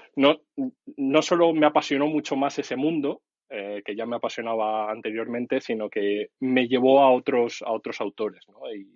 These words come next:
y en ese sentido, pues hay, hay mucho que agradecerle a Zweig, no solo por, digamos, toda su obra, que es interesantísima, sino también porque es, digamos, la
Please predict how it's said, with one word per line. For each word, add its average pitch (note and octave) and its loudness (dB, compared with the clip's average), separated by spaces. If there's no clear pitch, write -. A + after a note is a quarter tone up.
y A#2 -4
en A#2 -4
ese A#2+ -6
sentido, B2+ 2
pues B2 -2
hay, C3 2
hay C#3 4
mucho D3 4
que C#3+ 6
agradecerle C3+ 2
a B2+ -2
Zweig, C3+ -2
no C3 0
solo B2+ -2
por, A2+ -4
digamos, G#2+ -6
toda A#2+ 0
su A#2 -4
obra, B2 0
que A#2+ -4
es - -10
interesantísima, A2+ -6
sino A#2+ -2
también C3+ 2
porque D3 4
es, D3+ -4
digamos, D3 2
la B2 4